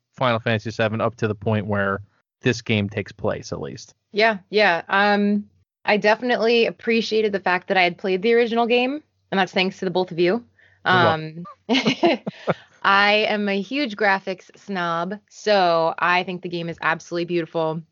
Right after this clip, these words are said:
Speaker 2: and they did a really good job taking elements of the original game and improving on some, and then following others to the T.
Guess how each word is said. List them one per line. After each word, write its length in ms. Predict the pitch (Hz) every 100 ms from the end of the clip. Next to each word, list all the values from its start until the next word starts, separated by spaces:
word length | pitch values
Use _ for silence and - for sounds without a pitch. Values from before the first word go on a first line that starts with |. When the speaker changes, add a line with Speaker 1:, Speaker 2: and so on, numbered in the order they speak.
| _ - -
Speaker 2:
and 100 | 208
they 100 | 196
did 140 | 202
a 60 | 190
really 280 | 165 180 185
good 200 | 190 175
job 480 | 175 170 170 165 - _ _ _
taking 340 | - 233 233 196
elements 400 | 214 214 214 202
of 120 | 185
the 140 | 196
original 340 | 190 185 208 202
game 460 | 202 202 202 202 -
and 260 | 185 185
improving 420 | 180 - 240 254
on 140 | 247 247
some, 360 | 247 247 247
and 300 | - 202 196
then 200 | 190 190
following 400 | 190 185 180 180
others 340 | 165 170 175 -
to 80 | -
the 80 |
T. 440 | 165 - 175 254